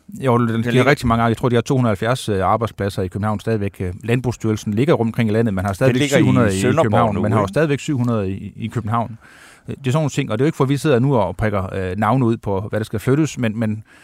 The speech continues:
Speaker 1: det skal også være seriøst og se, okay, hvad, hvad giver mening at flytte ud, fordi der måske er noget lokalt erhvervsliv, eller hvor er der nogle egnede, øh, bygninger og,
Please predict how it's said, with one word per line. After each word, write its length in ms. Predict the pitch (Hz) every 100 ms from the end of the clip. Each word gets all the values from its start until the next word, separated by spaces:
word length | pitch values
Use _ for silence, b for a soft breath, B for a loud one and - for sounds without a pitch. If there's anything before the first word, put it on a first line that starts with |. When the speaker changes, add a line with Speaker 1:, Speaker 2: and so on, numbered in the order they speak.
| B -
Speaker 1:
det 80 |
skal 140 | 113 131
også 100 | 151
være 100 | 143
seriøst 320 | 143 156 127
og 120 | 110
se, 120 | -
okay, 140 | 123 127
hvad, 100 | 123
hvad 160 | 135 143
giver 140 | 143
mening 280 | 131 147 160
at 60 |
flytte 180 | - 117
ud, 100 | 131
fordi 180 | 123 117
der 100 | 104
måske 200 | 101 117
er 60 | 117
noget 140 | 107
lokalt 260 | 95 117 90
erhvervsliv, 560 | 101 120 98 110 104
eller 120 | 95
hvor 120 | 92 110
er 80 |
der 80 | 127
nogle 140 | 120 101
egnede, 340 | 120 113 101
øh, 120 | 110 98
bygninger 480 | 139 - 113 104
og, 320 | 101 95 92